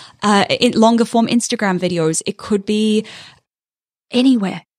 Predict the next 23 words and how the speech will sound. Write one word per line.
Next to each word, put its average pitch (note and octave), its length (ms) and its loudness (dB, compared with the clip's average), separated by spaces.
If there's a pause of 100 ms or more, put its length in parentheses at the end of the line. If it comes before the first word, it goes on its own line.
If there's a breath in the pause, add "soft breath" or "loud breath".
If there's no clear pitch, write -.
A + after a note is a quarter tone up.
(240)
anywhere. A#3+ 420 2
It's - 120 -8
not - 160 0
so C#4 100 0
much C#4 160 2
about C4 160 0
the A#3+ 80 -6
platform C4+ 580 -2
as G#3 160 -2
it - 80 -2
is G#3+ 140 0
about G#3 200 0
finding B3 520 2
a - 120 -6
type - 240 -4
of A3 120 -14
content F#3+ 560 -2 (280 soft breath)
that F#3+ 220 -2
suits - 340 -2
you, A3+ 300 0 (380 soft breath)
that F#3+ 140 -2
you A3 120 6
can A#3+ 320 4